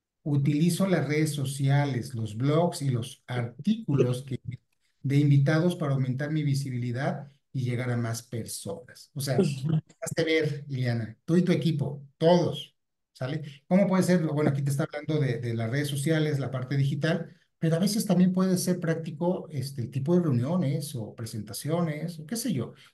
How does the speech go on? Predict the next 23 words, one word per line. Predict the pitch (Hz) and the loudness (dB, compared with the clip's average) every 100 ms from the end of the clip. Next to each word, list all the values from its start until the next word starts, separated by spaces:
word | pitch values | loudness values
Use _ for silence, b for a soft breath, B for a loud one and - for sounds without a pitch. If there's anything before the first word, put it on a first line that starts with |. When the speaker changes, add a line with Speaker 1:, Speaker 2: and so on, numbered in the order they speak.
| _ | _
Speaker 1:
todo | 185 | 2
lo | 220 | 2
que | 214 | 2
represente, | 156 135 127 147 139 139 135 - | -2 -2 -4 -4 -4 -2 -2 -4
este, | 117 - - 107 98 - _ _ _ _ - | -12 -12 -8 -8 -8 -14 _ _ _ _ -10
eh, | 139 | 0
publicidad. | 139 196 208 208 190 | 8 8 10 10 10
Speaker 2:
Visibilidad. | 170 165 - - _ _ _ | 10 6 4 -4 _ _ _
Speaker 1:
Yo | - 175 185 | 2 4 6
creo | 180 190 | 4 4
que | 180 165 | 2 0
esto | - 185 | 0 -2
por | 160 120 - | -2 -2 -4
tu | 120 | -6
gesto | - 151 151 190 233 - - | -4 -6 -4 -2 -2 -4 -10
alcanzo | 139 139 135 135 143 | -6 -4 -2 -2 -2
a | |
ver | 135 | -4
que | - 131 | -4 -4
ya | 127 | -2
lo | 127 | -2
han | 117 | -4
platicado, | 127 - 107 - 98 87 - | -6 -6 -8 -8 -8 -10 -16